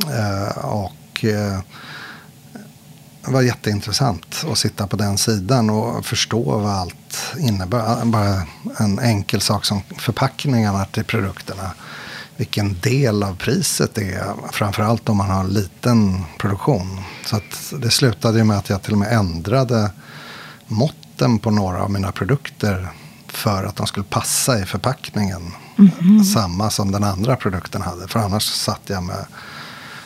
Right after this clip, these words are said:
Speaker 1: ett oändligt antal förpackningar och, eh, fär-, bara insikten av en, vad olika färger på en produkt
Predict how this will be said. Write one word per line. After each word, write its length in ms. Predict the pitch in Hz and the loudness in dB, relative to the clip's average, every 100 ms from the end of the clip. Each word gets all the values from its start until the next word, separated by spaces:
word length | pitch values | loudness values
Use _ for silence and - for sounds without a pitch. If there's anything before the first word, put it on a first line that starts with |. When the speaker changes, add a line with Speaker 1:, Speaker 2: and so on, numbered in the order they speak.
| - | -12
Speaker 1:
ett 160 | 127 - | -8 -2
oändligt 840 | 113 113 104 95 - - - - - | 0 0 0 -4 -6 -8 -6 -6 -4
antal 360 | 104 - 95 | -4 -2 -4
förpackningar 840 | - - 104 - - 104 95 101 98 | 0 -2 -2 -4 -2 0 0 -2 -4
och, 260 | 92 92 95 95 - - 170 | -4 -6 -8 -12 -16 -16 -8
eh, 500 | 139 107 - - - - 135 123 - - - - - | -6 -4 -6 -6 -6 -8 -10 -12 -16 -20 -20 -20 -12
fär-, 420 | - 123 107 107 | 0 2 2 -2
bara 380 | 104 107 101 104 135 131 - - - | 0 0 0 -2 -4 -8 -14 -18 -2
insikten 840 | 143 110 90 - - - - 123 | 2 2 2 0 0 -2 -2 2
av 280 | 107 101 98 | 2 2 0
en, 300 | 98 95 95 - - - | -2 -2 -2 -6 -10 -8
vad 160 | 113 107 | -2 -2
olika 260 | 92 - | -2 -4
färger 540 | - 131 107 95 127 160 | 0 2 2 0 -2 0
på 120 | - | 0
en 100 | 104 | 0
produkt 640 | - 92 92 - - - | -2 -6 -8 -10 -10 -10